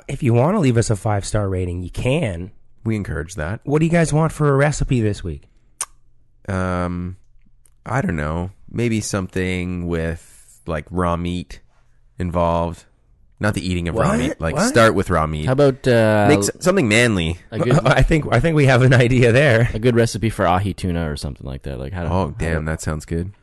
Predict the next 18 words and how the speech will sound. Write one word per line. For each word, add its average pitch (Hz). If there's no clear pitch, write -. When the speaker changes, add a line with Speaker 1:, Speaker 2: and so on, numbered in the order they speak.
Speaker 1:
Um, 107
Speaker 2:
Tataki. 95
Speaker 3:
Mm. 80
Speaker 1:
Okay. 123
Speaker 2:
Tuna 101
tataki. 98
Speaker 1:
Some, 127
some 123
form 110
of 95
fish -
would 95
be 98
cool. 78
Speaker 2:
Yeah. 80
Speaker 1:
Like 101
barbecued 104
summertime 101